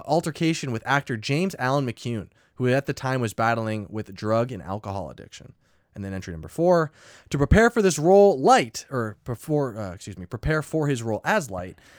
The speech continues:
Nat Wolff created his own Death Note and wrote a number of names, but ultimately chose to burn the book due to believing it was too bad. Dad,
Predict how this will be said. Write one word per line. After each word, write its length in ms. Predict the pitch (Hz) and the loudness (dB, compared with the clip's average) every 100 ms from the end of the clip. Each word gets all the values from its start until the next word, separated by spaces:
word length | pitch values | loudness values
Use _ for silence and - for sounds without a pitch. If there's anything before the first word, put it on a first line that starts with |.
| - | -2
Nat 260 | 170 226 185 | 2 4 8
Wolff 220 | 220 - | 6 6
created 400 | - 185 202 208 | 0 4 4 2
his 160 | 156 131 | -4 -2
own 240 | 175 233 220 | 2 2 4
Death 240 | 220 240 | 2 0
Note 220 | 160 - - _ _ | -4 -6 -10 _ _
and 140 | 139 135 | -4 2
wrote 160 | 156 | 4
a 40 | 143 | 4
number 300 | 127 156 180 | 2 2 2
of 80 | 151 | 2
names, 420 | 147 151 147 143 - _ - | 2 2 0 -2 -8 _ -8
but 100 | - | 4
ultimately 480 | 233 277 254 240 220 | 6 6 2 0 0
chose 280 | - 202 156 | 4 4 4
to 100 | 143 | 2
burn 280 | 170 190 | 2 2
the 80 | 196 | 2
book 340 | 139 160 165 - | 2 2 0 0
due 180 | 143 160 | 2 2
to 60 | |
believing 460 | 131 120 123 120 123 | 0 -2 -2 -4 -6
it 100 | 107 | -6
was 160 | 98 - | -8 -10
too 480 | - 117 113 113 107 | -12 -10 -8 -8 -10
bad. 380 | - 82 - - _ _ _ - | -10 -10 -12 -20 _ _ _ -2
Dad, 260 | 120 123 | 0 0